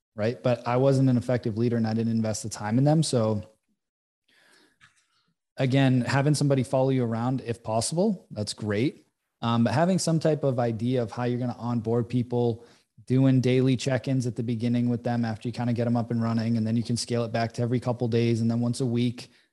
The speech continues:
and then do one-on-ones, like, once a month or every couple weeks, whatever it is. But there's, there's this onboarding phase that if you do invest the time up front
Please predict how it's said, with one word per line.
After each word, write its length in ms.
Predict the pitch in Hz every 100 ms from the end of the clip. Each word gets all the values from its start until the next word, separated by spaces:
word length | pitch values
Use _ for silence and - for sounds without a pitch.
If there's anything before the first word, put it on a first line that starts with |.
| _
and 100 | 117
then 140 | 117 120
do 140 | 127
one-on-ones, 520 | 120 123 123 123 123
like, 180 | 120 113
once 220 | 120 117
a 40 | 127
month 300 | 117 120 117
or 100 | 117
every 160 | 113
couple 260 | 113 120 117
weeks, 220 | 120 -
whatever 280 | 117 120 113
it 80 | 120
is. 180 | 123 104
But 180 | 113
there's, 340 | 127 120 104 - _ _ _ _
there's 220 | 127 123 107
this 180 | 120
onboarding 800 | - 131 151 139 131 131 123 107
phase 720 | - - 143 123 104 95 95 -
that 180 | 123
if 160 | 120 -
you 100 | 147
do 260 | 127 143 147
invest 300 | 131 127 -
the 60 |
time 240 | - 120 113
up 120 | -
front 440 | - 220 156 120